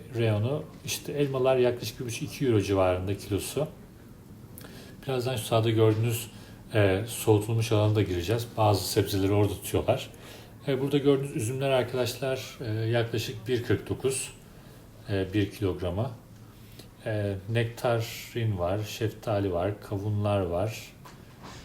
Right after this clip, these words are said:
E, yani genel olarak sebze meyve fiyatlarının ben Almanya'da pahalı olduğunu düşünüyorum. Tabii uzun zamandır Türkiye'de ne kadar, Türkiye'de alışveriş yapmadığım için Türkiye'de nasıl olduğunu bilmiyorum.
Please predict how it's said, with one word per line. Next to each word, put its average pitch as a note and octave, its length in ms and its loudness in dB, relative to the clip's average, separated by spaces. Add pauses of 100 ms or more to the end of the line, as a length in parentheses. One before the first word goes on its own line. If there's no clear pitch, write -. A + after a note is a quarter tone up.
E, A#2 60 -2 (1500)
yani C#3+ 260 -2 (1500)
genel D#3+ 120 2
olarak D3+ 260 2
sebze - 320 0
meyve D#3 140 2
fiyatlarının A#2+ 480 -2
ben B2 60 0
Almanya'da B2 360 2
pahalı A2 240 6
olduğunu G#2 320 4
düşünüyorum. F2 420 -6
Tabii G2+ 160 2
uzun G#2 200 2
zamandır A2+ 360 2
Türkiye'de G#2+ 360 0
ne G#2+ 100 2
kadar, G#2 340 2 (180)
Türkiye'de - 280 -2
alışveriş G#2 360 0
yapmadığım A2+ 300 -2
için G#2+ 220 -4 (120)
Türkiye'de A2 280 -2
nasıl A2+ 240 0
olduğunu G2+ 160 0
bilmiyorum. G#2+ 340 0